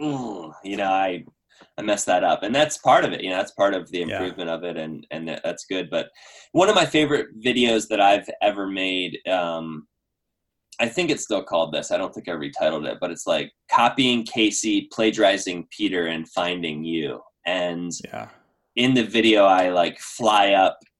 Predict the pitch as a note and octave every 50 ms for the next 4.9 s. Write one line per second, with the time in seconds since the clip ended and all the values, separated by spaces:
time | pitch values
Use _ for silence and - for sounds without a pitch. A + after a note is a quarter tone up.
0 | _ _ _ _ _ - F#2+ G2+ G2 - - A2+ A2 G2+ G2 F#2 - - F#2 F2
1 | E2+ D#2 - _ _ B2 A#2+ - C#3 - - A2 G#2+ G#2 G2 G2 G2 G2 F#2+ -
2 | - G2 F#2+ F#2+ F#2 F#2 - - - - - B2 A#2 A2+ G#2+ G#2 G#2 G2+ - G2
3 | F#2+ F#2 F#2 F2+ - - A#2+ G#2 F#2+ F#2 F#2 F2+ - - B2 A#2+ A#2+ B2 A#2 A2
4 | - - G2+ F#2 F2 F2 - G#2 G#2 G#2 G2+ F#2+ E2 E2+ F2 F2 E2+ E2